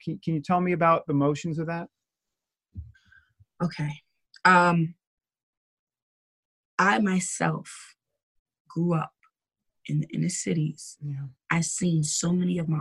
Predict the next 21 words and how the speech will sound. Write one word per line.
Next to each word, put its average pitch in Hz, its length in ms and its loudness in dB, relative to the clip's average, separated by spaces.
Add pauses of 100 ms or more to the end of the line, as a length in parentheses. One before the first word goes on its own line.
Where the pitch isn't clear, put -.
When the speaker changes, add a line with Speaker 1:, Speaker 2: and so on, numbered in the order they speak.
Speaker 2:
own 160 240 0
people 151 480 -4 (160)
die. 143 480 -4 (920)
I've 151 180 -2
watched 156 360 -2
women 165 500 2 (340)
birth 170 300 0
baby 160 340 2
after 151 260 0
baby 151 400 0
with 151 200 -4
no 147 180 0 (100)
husband. - 440 -4 (1000)
I 202 180 4
grew 185 200 0
up 165 100 -2
seeing 151 800 0 (320)
a, 147 240 0
a 147 100 0
remnant 165 840 2
of 151 160 -6